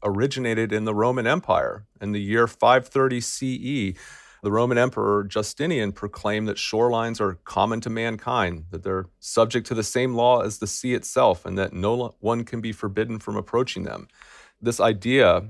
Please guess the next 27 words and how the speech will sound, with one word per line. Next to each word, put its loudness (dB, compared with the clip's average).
which -2
later 4
became -6
known 0
as -4
the -8
public -6
trust -2
doctrine, -2
you -16
know, -10
has 0
deep, -6
deep -6
roots 0
in -4
Western 0
law. 4
It -4
was, -2
formed -2
the 2
basis -2
of -2
English 0
common -2
law, 2